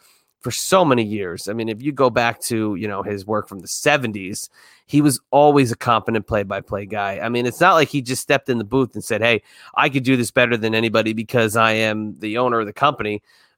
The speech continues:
at that point. Uh, no, that's not the case. When he was just an announcer for his dad, he did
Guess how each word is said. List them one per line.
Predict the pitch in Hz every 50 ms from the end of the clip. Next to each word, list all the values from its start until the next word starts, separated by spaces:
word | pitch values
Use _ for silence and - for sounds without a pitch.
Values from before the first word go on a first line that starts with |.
| - -
at | 113 113 101
that | - 127 139 - -
point. | 110 104 101 104 101 - _ _
Uh, | 120 123 117 113 113 110
no, | 135 190 180 - - -
that's | - 127 117 -
not | 139 131 135
the | -
case. | - 160 165 139 -
When | 107 104
he | 135 160
was | 156 131 -
just | 139 - -
an | 127
announcer | 117 117 120 123 131 131 - 123 117
for | - 117 113
his | 107 -
dad, | - 101 110 117 127 143 147
he | 123 - 113 110 104
did | 98 - 107 107 107 95